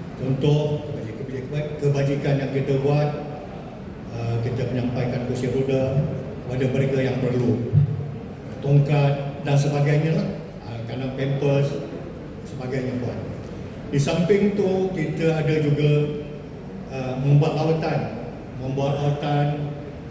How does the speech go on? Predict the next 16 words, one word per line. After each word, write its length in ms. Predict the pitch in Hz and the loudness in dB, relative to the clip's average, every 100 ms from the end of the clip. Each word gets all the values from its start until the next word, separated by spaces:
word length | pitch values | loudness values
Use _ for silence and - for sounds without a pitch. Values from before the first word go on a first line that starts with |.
| - | -12
uh, 120 | - 123 | -10 -6
kepada 560 | 139 131 139 135 139 139 | -2 -2 -2 -2 -2 0
pesakit-pesakit 920 | 139 143 151 156 - 160 - 165 147 - - - - - - - - - - - | 0 0 0 0 0 -2 0 0 0 -2 -6 -8 -10 -10 -12 -12 -12 -12 -12 -4
di 60 | 131 | -2
seluruh 320 | 151 143 143 | 4 8 8
negara 640 | 139 139 135 - - - - - - - - - | 6 4 4 2 0 -4 -8 -10 -12 -14 -12 -8
yang 160 | 135 135 | -6 -4
ada 200 | 123 139 139 | 0 2 2
ber-, 240 | 135 - - - | 2 0 -4 -2
yang 160 | 131 131 | -2 0
ada 160 | 117 | 0
persatuan 480 | 139 131 131 - - | 0 -2 -2 -2 -2
skor 240 | - - 120 | -2 -2 -4
enam 160 | 117 | -4
sembilan 240 | 113 113 | -4 -4
P 80 | 110 | -4